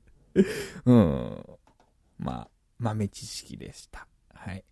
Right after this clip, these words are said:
もうそこでね、あの、区別するしかないからね。<laughs> うん。で、まあ、下着のパンツの話をするんですけども、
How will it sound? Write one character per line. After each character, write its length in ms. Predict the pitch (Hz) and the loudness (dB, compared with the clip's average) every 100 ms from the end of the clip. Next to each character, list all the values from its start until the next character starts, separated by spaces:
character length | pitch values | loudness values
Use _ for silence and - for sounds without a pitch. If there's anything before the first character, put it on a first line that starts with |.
| _ | _
も 340 | 110 104 58 58 | -4 -4 -6 -12
う 40 | |
そ 160 | - 123 | -6 0
こ 160 | - | 6
で 140 | 170 170 | 10 12
ね、 240 | 170 170 - _ _ _ _ _ | 12 6 0 _ _ _ _ _
あ 160 | - 107 | 0 4
の、 200 | 110 110 | 6 6
区 160 | - | 10
別 280 | 151 127 87 | 10 10 6
す 100 | 107 | 0
る 120 | 95 | 2
し 100 | 110 | 2
か 100 | - | 0
な 160 | - 143 | -8 -8
い 60 | 90 | -8
か 120 | - | -10
ら 80 | 55 | -12
ね。 240 | 62 - _ - - - - _ _ | -16 -18 _ -20 -20 -20 -20 _ _
<laughs> 720 | _ - - - - - - 80 | _ -20 -20 -20 -20 -20 -16 -8
う 40 | |
ん。 380 | 87 73 58 - - _ _ _ _ _ - | -6 -6 -8 -16 -20 _ _ _ _ _ 2
で、 140 | 123 | 8
ま 180 | 117 107 | 10 8
あ、 60 | 87 - - | 2 -8 -14
下 260 | - - 147 | 4 10 10
着 80 | 151 | 10
の 140 | 139 | 8
パ 160 | - 139 | 8 6
ン 100 | 127 | 6
ツ 120 | 127 | 4
の 80 | 123 | 6
話 300 | 120 117 120 | 6 6 4
を 100 | 98 | 0
す 120 | - | -2
る 120 | 78 | -6
ん 80 | 65 | -8
で 100 | 62 | -12
す 80 | - | -18
け 80 | |
ど 100 | 50 | -20
も、 260 | 55 57 - | -18 -18 -18